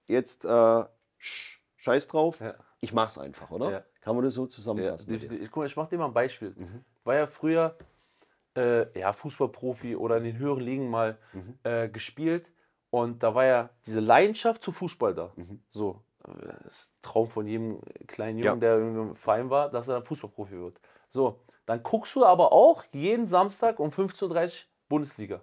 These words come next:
Speaker 1: Mhm.
Speaker 2: Ja, also ist normalerweise immer so.
Speaker 1: Mhm.
Speaker 2: Ja? Dann gibt's so ein Topspiel um achtzehn Uhr dreißig und so weiter.
Speaker 1: Mhm.
Speaker 2: Und du musst dir vorstellen, und das ist keine Lüge,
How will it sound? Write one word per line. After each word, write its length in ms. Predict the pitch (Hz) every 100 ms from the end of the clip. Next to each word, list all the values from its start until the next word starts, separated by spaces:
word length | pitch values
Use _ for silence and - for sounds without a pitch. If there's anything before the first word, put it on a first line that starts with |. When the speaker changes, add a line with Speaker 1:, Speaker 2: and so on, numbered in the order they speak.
| _
Speaker 1:
Mhm. 280 | 117 110 107 -
Speaker 2:
Ja, 160 | 117 -
also 300 | 107 104 80
ist 200 | 113 123
normalerweise 480 | 117 131 151 160
immer 220 | 156 147 104
so. 200 | 92 90
Speaker 1:
Mhm. 140 | 85 82
Speaker 2:
Ja? 240 | 98 139 185 _ _ _ _
Dann 120 | - 107
gibt's 160 | 113
so 60 | 117
ein 100 | 113
Topspiel 460 | - 196 196 214
um 80 | 190
achtzehn 300 | 165 175 185
Uhr 60 | 156
dreißig 300 | 160 170 -
und 140 | 135
so 100 | 127
weiter. 280 | 104 92 - _
Speaker 1:
Mhm. 120 | 82 85 110 _ -
Speaker 2:
Und 120 | 123
du 60 |
musst 160 | 175 202
dir 80 | 196
vorstellen, 580 | - 208 233 - 190 -
und 140 | 120
das 160 | 127 147
ist 220 | 135 -
keine 340 | - 202 277
Lüge, 440 | 196 208 151 175